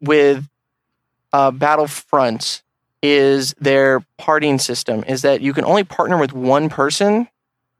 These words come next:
um, at a time. And you guys can both, um, typically in Ba-, Battlefield games, you can, uh, there's a squad leader and everybody can spawn on the squad leader and the squad leader can spawn on anybody else. In this, in this, uh, there's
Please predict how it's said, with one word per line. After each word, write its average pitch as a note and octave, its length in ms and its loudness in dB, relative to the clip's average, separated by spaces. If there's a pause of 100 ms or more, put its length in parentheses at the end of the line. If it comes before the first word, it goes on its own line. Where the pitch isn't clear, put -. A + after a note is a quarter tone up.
(420)
um, C#3+ 240 0
at D3+ 160 -2
a C3 40 -10
time. C3 540 -2 (200)
And C#3 240 2
you D#3+ 120 2
guys E3+ 240 0
can E3 120 -2
both, D3+ 300 0
um, D3 260 0
typically G3+ 520 0
in C#3 300 0
Ba-, D3 220 -4
Battlefield D3 360 -2
games, C#3 220 -2
you C#3 80 -4
can, C3 360 -2
uh, B2+ 160 0
there's C3 140 -2
a C3 60 -6
squad D3+ 320 -2
leader C3 200 0
and C3 80 0
everybody C3+ 240 0
can C3 160 -2
spawn B2+ 480 -2
on C3 160 -2
the B2+ 80 -4
squad A#2+ 280 -2
leader B2 220 -4
and B2+ 80 -2
the B2+ 60 -2
squad C3+ 280 0
leader B2+ 160 -2
can B2+ 120 -8
spawn B2+ 300 0
on B2 100 0
anybody B2+ 340 -2
else. - 320 -2 (540)
In C#3+ 100 2
this, F#3 240 0
in D#3 200 2
this, F#3+ 440 2 (160)
uh, C#3+ 160 2
there's C#3 340 -2